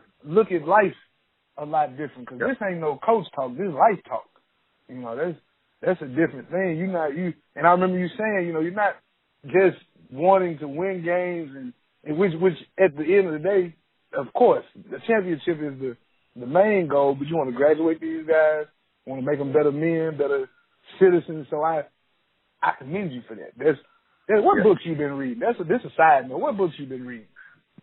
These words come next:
Speaker 1: Oh man, here lately I, uh, <laughs> actually just ran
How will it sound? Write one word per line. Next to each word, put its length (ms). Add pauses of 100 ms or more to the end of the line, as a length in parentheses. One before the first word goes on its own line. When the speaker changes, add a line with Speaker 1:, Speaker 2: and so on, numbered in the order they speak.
(180)
Speaker 1:
Oh 320
man, 380 (260)
here 160
lately 520
I, 200
uh, 520 (140)
<laughs> 320
actually 300 (160)
just 200
ran 420